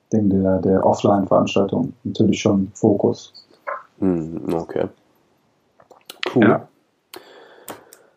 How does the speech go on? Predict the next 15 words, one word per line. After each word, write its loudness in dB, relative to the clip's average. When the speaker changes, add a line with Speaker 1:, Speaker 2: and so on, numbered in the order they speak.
Speaker 2:
Ähm, 2
gibt's -4
noch 0
was, 2
was -6
du -6
loswerden 0
möchtest? -8
Speaker 1:
Ähm, 4
ich -14
fand's -6
auf -4
jeden -6
Fall 0
cool. 0